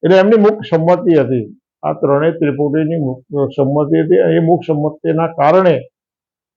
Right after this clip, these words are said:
એમને મને કમને જે સંમતિ આપી ને એના કારણે આજે ભારતની અનુસૂચિત જાતિ, જનજાતિ, અન્ય પછાત વર્ગો, અ, સામાજિક, શૈક્ષણિક રીતે, બૌદ્ધિક રીતે ઘણા બધા માઇલસ્ટોન આગળ વધી ગયા છે. આ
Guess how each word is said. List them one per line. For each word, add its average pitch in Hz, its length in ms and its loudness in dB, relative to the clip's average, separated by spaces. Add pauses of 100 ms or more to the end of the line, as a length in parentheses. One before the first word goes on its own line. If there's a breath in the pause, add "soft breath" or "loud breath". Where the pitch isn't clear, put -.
એમને 196 160 4
મને 185 400 4
કમને 214 500 0
જે 196 160 2
સંમતિ 160 440 0
આપી 170 220 2
ને 196 100 -4
એના 170 220 0
કારણે 160 500 0
આજે 180 520 2
ભારતની 160 720 -2
અનુસૂચિત 156 420 -4
જાતિ, 160 440 2
જનજાતિ, 156 520 -2
અન્ય 156 200 -2
પછાત 156 460 -6
વર્ગો, 180 500 0 (440)
અ, 143 140 2
સામાજિક, 170 520 2
શૈક્ષણિક 180 600 0
રીતે, 185 220 0
બૌદ્ધિક 156 480 0
રીતે 175 280 0
ઘણા 135 320 0
બધા 180 460 2
માઇલસ્ટોન 151 600 -2
આગળ 139 200 2
વધી 139 260 2
ગયા 160 140 2
છે. - 40 0
આ 185 340 0